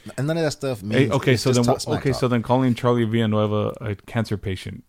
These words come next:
Speaker 1: I mean,
Speaker 2: That's messed up.
Speaker 1: That's messed up, but it's on the court. That stuff shouldn't even be, like, the stuff I say to you on the court. How would, you shouldn't even tell nobody what I said. That shouldn't even be out in the public.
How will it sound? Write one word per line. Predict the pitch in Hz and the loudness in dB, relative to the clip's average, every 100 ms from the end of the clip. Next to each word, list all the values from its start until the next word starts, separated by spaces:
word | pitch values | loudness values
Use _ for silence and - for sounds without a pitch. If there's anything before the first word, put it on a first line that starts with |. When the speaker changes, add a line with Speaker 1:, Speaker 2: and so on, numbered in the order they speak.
| - - _ - | -20 -20 _ -8
Speaker 1:
I | |
mean, | 123 123 110 98 | -4 -2 -4 -6
Speaker 2:
That's | 123 120 113 | 0 2 2
messed | 120 104 - | 0 0 0
up. | 101 | 0
Speaker 1:
That's | 98 139 | 2 0
messed | 190 151 120 | 2 0 0
up, | 135 101 90 | 0 -2 2
but | 139 113 95 _ | 4 4 0 _
it's | 107 - | -8 -6
on | - 110 | -6 -8
the | 92 | -8
court. | - 147 107 - | -6 -2 -2 -4
That | 120 127 | -6 -4
stuff | - 127 | -6 -6
shouldn't | 131 120 | -6 -6
even | 110 | -6
be, | 98 104 95 | -6 -8 -8
like, | 92 92 90 - - | -6 -6 -6 -12 -8
the | 101 | -8
stuff | - 135 | -4 -2
I | 135 | -2
say | 139 | -2
to | 135 | -4
you | 135 | -6
on | 131 | -6
the | |
court. | 170 175 - _ _ _ | -6 -6 -10 _ _ _
How | 104 120 | -6 -4
would, | 113 90 | -4 -8
you | 107 | -10
shouldn't | 120 123 | -8 -8
even | 107 | -8
tell | 113 | -8
nobody | 107 92 85 | -8 -8 -8
what | 80 | -8
I | |
said. | 76 82 64 - - - - - - - - - - | -10 -12 -14 -18 -18 -16 -14 -14 -16 -20 -20 -20 -10
That | 110 | -4
shouldn't | 113 135 | -4 -2
even | 117 | -2
be | 104 | -2
out | |
in | 90 | -4
the | |
public. | 76 82 - | -8 -12 -14